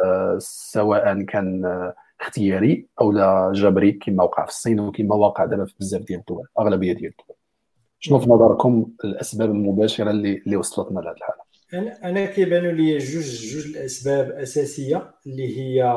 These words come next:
Speaker 2: ما عندهاش بالضروره علاقه مع بعضياتها.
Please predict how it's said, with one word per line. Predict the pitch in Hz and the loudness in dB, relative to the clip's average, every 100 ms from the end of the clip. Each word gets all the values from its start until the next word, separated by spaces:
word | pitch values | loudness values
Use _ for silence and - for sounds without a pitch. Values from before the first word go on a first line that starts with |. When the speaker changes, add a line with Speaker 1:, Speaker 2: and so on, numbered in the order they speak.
| 113 - - _ _ _ | -2 -8 -16 _ _ _
Speaker 2:
ما | 160 | -4
عندهاش | 147 143 151 196 - - - - | -2 4 4 4 0 -10 -12 -10
بالضروره | 120 147 151 151 147 | -2 2 4 6 6
علاقه | 127 135 - 131 120 107 120 110 | 4 2 2 0 0 -4 -12 -14
مع | 117 | -10
بعضياتها. | 107 117 123 113 165 208 202 | -8 -2 0 0 -2 -6 -8